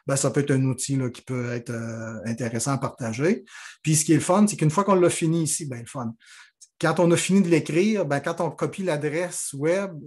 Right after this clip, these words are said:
ça fait une adresse d'à peu près quatre kilomètres de long, mais elle contient tout ça. Donc, si je, c'est pour ça que vous avez pu cliquer sur le lien et arriver directement là.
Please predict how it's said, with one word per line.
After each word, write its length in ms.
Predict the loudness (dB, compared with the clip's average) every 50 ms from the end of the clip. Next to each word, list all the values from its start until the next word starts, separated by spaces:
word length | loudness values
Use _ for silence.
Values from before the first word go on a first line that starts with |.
| -12 -12
ça 180 | -10 -10 -10 -10
fait 180 | -8 -6 -4
une 120 | -2 -2 -4
adresse 320 | -4 -6 -6 -6 -4 -4
d'à 80 | -4 -4
peu 100 | -4 -6
près 140 | -6 -6 -6
quatre 180 | -6 -10 -10
kilomètres 420 | -10 -8 -6 -6 -4 -4 -4 -4 -4
de 60 | -4
long, 400 | -4 -4 -4 -4 -6 -6 -8 -12 _ _ _ _ _ _ -8
mais 120 | -4 -2
elle 140 | -2 -2 -2
contient 340 | -2 -2 -2 -2 -2 -4 -6
tout 140 | -4 -6 -8
ça. 180 | -4 -4 -4
Donc, 240 | -4 -4 -6 -8 -6
si 180 | -6 -6 -4 -2
je, 160 | -2 -2 -2
c'est 120 | -2 -6
pour 100 | -10 -8
ça 120 | -8 -8 -6
que 100 | -6 -8
vous 160 | -6 -4 -4
avez 120 | -4 -4
pu 120 | -6 -8 -14
cliquer 260 | -18 -18 -10 -8 -8
sur 180 | -4 -4 -2 -2
le 120 | -2 -2
lien 280 | -2 -2 -4 -4 -4 -4
et 120 | -6 -6 -6
arriver 280 | -6 -6 -6 -8 -6
directement 560 | -6 -6 -6 -8 -6 -6 -6 -6 -6 -6 -8 -8
là. 220 | -8 -8 -8